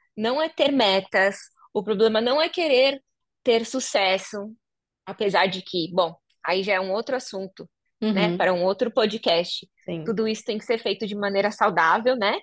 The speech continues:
Speaker 1: Não vamos,
Speaker 2: Com
Speaker 1: é,
Speaker 2: equilíbrio.
Speaker 1: com equilíbrio, não pode se tornar também um ídolo, né? Tudo isso, um, né?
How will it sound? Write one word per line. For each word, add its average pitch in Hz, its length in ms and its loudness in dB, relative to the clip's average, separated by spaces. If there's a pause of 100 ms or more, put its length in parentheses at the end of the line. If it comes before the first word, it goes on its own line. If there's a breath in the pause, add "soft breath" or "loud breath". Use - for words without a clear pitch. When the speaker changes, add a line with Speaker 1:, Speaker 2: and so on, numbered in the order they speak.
(440)
Speaker 1:
Não 190 200 -8
vamos, 196 760 -2 (420)
Speaker 2:
Com 185 80 -2
Speaker 1:
é, 180 40 0
Speaker 2:
equilíbrio. 190 960 -2 (420)
Speaker 1:
com 233 220 6
equilíbrio, 240 800 2
não 214 160 -2
pode 208 260 0
se 202 100 -12
tornar 202 360 0
também 214 260 -4
um 208 160 -4
ídolo, 190 480 -2
né? 185 200 -6
Tudo 180 300 -2
isso, 202 380 -6
um, 170 320 -12
né? 175 240 -4